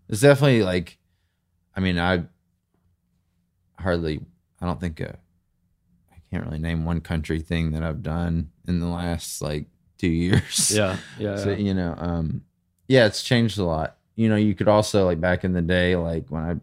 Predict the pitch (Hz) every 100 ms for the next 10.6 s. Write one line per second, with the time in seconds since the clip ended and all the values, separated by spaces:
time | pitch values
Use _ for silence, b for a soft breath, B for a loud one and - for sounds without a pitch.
0 | - - 76 - 85 85 87 80 87 87
1 | 87 - 87 82 85 87 87 82 82 78
2 | - _ _ _ _ _ _ _ _ _
3 | - 92 - 107 98 92 90 92 90 85
4 | 82 80 - 92 87 87 85 82 82 80
5 | 76 - - 82 - 90 85 82 80 82
6 | 87 - _ _ _ _ - 92 - -
7 | 82 78 - _ - 104 92 87 87 76
8 | 78 87 80 82 85 80 - _ - 78
9 | 73 - - _ _ _ _ 87 85 80
10 | 73 76 76 _ - 82